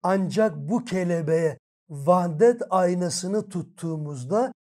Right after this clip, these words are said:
kelebekte tecelli eden esma-i ilahi birden vüs'at kazanır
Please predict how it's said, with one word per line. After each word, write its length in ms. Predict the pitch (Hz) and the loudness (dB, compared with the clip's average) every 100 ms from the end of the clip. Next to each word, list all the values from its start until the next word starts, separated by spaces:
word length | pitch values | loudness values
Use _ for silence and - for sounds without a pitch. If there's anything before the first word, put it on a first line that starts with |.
| _ _ _ | _ _ _
kelebekte 880 | - 180 180 180 185 190 190 233 226 | -2 0 0 0 -2 -2 0 0 0
tecelli 800 | 185 151 180 175 175 190 247 240 | -4 -2 2 2 2 -2 0 0
eden 480 | 185 170 175 165 165 | 0 0 -2 -4 -6
esma-i 640 | 190 170 - 170 208 226 180 | -6 -6 -6 0 4 4 2
ilahi 880 | 180 170 156 151 143 139 220 285 277 _ _ _ - | -2 -2 -2 -2 -2 -2 -2 -2 -6 _ _ _ -14
birden 920 | 135 170 262 202 156 220 226 175 135 | -4 0 0 0 0 0 0 -4 -6
vüs'at 480 | 165 - 165 196 220 | -8 -6 0 0 2
kazanır 600 | 233 233 247 247 262 | 0 2 4 4 4